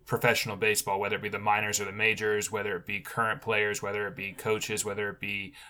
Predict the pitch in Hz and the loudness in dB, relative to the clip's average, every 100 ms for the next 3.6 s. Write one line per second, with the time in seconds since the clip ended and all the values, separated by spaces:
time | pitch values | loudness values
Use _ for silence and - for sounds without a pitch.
0 | - 101 98 95 90 117 117 110 107 101 | -2 2 4 2 0 0 2 4 2 4
1 | 104 107 - 104 104 - - 107 101 101 | 2 4 2 -2 -4 -6 0 0 2 -2
2 | 95 117 - 104 98 101 101 - 104 101 | 4 4 6 2 2 0 0 0 -2 -2
3 | - - 113 107 107 104 | 0 2 4 4 2 0